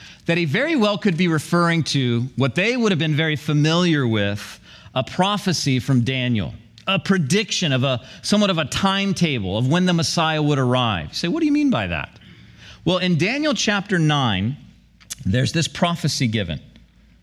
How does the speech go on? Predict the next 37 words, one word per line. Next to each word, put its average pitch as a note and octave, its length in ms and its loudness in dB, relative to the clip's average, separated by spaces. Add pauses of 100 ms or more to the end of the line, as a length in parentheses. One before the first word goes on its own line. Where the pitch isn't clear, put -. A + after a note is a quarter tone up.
(360)
I'll A2 80 -2
put C#3 180 -2
it C#3 80 0
up C#3+ 120 -4
for D3+ 180 0
you C#3+ 80 -2
up D3 140 -2
on C#3 80 2
the C3+ 80 0
screen. D3+ 420 0
It, G#2 140 -2
it's B2 200 -2
this C3 400 -4
from C3+ 280 -2
Gabriel. B2 420 0
Now A2+ 160 0
listen D#3+ 380 0
and E3+ 120 2
understand. C#3+ 680 -2 (600)
"Seven D3+ 480 -2
sets D#3 340 -2
of D#3+ 100 -2
seven B2 420 0
plus B2 280 -2
sixty-two D3+ 680 -2
sets - 360 -2
of D3 80 -2
seven G2+ 460 0
will G2+ 120 0
pass D3 380 -4
from F#3 140 0
the F3 80 0
time D#3 340 0
the C#3+ 80 0
command C#3+ 540 0
is C#3+ 100 -2
given B2+ 420 0